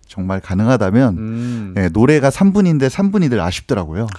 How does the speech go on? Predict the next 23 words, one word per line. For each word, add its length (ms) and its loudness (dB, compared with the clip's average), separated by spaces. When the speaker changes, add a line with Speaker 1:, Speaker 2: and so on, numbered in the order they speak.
Speaker 1:
그래서 240 -10
좀 160 -4
이제 260 -4
육십 360 -8
분, 140 -2
백이십 380 0
분으로 380 -2
좀 200 -10
꿈을 180 2
꾸고 220 -4
있습니다. 320 -10
Speaker 2:
아, 220 -8
혹시 280 0
모릅니다. 720 -2
이게 160 -2
진짜 380 -4
나중에 240 -4
거장이 420 2
되실 240 -2
수도 180 -8
있어요. 380 -8
우리 220 0
Speaker 1:
아, 40 -2